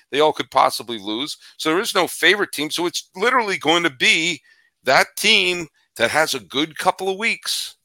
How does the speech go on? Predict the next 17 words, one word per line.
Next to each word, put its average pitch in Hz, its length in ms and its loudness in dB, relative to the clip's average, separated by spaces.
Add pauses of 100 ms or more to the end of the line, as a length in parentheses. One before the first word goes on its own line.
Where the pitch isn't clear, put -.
(460)
And 135 120 0
next 151 180 2
thing 170 80 2
you 160 80 0
know, 175 200 4
they'll 147 100 0
be 131 100 -2
playing 160 440 4
in 175 80 -4
the 170 60 0
World 175 300 -2
Series. 151 380 -4
Watch 110 160 -4
it 110 80 -8
be 101 80 -12
the 82 160 -10
Astros 58 460 -10